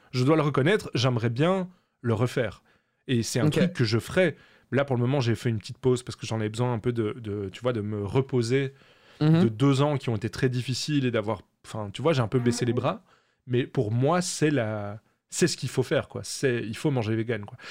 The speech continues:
Speaker 1: Attention,
Speaker 2: Ok.
Speaker 1: moi, je mangeais, j'étais végétalien. Tu vois, j'ai une ceinture en cuir,
Speaker 2: Mhm.
Speaker 1: j'ai des chaussures en cuir. Il y a pas le
Speaker 2: D'accord.
Speaker 1: côté politique. Moi, c'est, c'était
Speaker 2: Ok,
Speaker 1: un
Speaker 2: ok.
Speaker 1: triptyque entre,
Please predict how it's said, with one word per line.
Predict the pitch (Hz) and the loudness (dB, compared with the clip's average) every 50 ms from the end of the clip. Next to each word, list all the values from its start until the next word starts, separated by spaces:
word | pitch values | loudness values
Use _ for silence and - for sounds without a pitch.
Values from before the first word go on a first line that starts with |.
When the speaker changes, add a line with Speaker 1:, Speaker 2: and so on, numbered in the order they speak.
| - - - | -14 -8 -4
Speaker 1:
Attention, | - 151 143 156 143 131 202 285 - | -4 -2 0 0 0 4 4 4 6
Speaker 2:
Ok. | 202 156 | 6 4
Speaker 1:
moi, | 147 151 | 4 4
je | 135 143 | 4 4
mangeais, | 135 135 139 139 131 160 180 190 151 127 - _ | 4 4 2 2 4 4 2 2 2 -2 -8 _
j'étais | 131 113 117 110 165 175 | -4 -4 -2 2 2 2
végétalien. | 156 120 107 123 120 113 123 120 143 143 131 120 107 95 90 - _ _ _ _ _ _ _ _ _ _ _ _ _ _ _ _ - | 2 2 2 2 2 2 2 2 2 0 0 -2 -4 -6 -8 -12 _ _ _ _ _ _ _ _ _ _ _ _ _ _ _ _ -4
Tu | - | 0
vois, | 110 131 143 | 2 2 4
j'ai | 117 123 | 4 2
une | 120 | 0
ceinture | 110 - 120 113 - - 113 123 | 2 0 -2 0 0 0 2 2
en | 147 139 | 0 0
cuir, | - - 147 147 151 143 | 0 2 4 4 6 4
Speaker 2:
Mhm. | 135 131 | 4 2
Speaker 1:
j'ai | 110 107 | 0 0
des | 107 107 104 104 | -2 -2 -4 -4
chaussures | - - 117 - 113 | -6 -8 -8 -6 -6
en | 117 | -6
cuir. | 113 - - 113 107 - _ _ _ _ _ _ _ _ _ _ _ _ _ _ | -8 -8 -10 -12 -12 -14 _ _ _ _ _ _ _ _ _ _ _ _ _ _
Il | 120 117 | 0 0
y | 131 | 2
a | 123 | 4
pas | 120 175 | 4 4
le | 175 160 | 4 4
Speaker 2:
D'accord. | 151 - 151 143 | 4 4 4 6
Speaker 1:
côté | 175 170 151 | 6 4 2
politique. | - - 151 139 143 139 131 - 143 139 131 - - 123 | 4 2 2 2 2 -2 -4 -4 -4 -4 -4 -6 -8 -4
Moi, | 120 143 147 | -2 -2 -2
c'est, | - 139 123 | -2 -4 -6
c'était | 123 117 110 120 131 127 170 | -6 -8 -8 -8 -2 0 2
Speaker 2:
Ok, | 160 165 | 2 2
Speaker 1:
un | 170 | 2
Speaker 2:
ok. | |
Speaker 1:
triptyque | 170 160 165 170 160 143 - 196 208 180 165 | 2 2 2 2 2 2 0 -2 0 0 0
entre, | 151 139 - - 147 147 139 139 135 131 | -2 -2 0 2 2 4 4 4 2 2